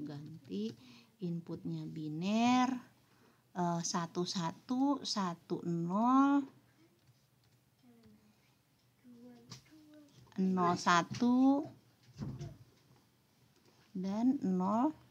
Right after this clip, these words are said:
nol. Ini adalah kombinasi inputnya.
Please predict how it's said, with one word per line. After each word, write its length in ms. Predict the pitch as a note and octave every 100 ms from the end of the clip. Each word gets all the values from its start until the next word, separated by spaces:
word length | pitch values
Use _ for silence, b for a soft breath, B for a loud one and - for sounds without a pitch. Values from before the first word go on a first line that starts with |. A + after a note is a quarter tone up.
| _ _ - - - -
nol. 400 | F#3 E3+ D#3 D3+
Ini 240 | F#3+ G3
adalah 240 | F3 F3+
kombinasi 1040 | - F#3+ F3 F3 E3 D#3+ - A3 A#3+ B3 F#3+
inputnya. 960 | F3+ E3+ E3 - D#3 - - - E3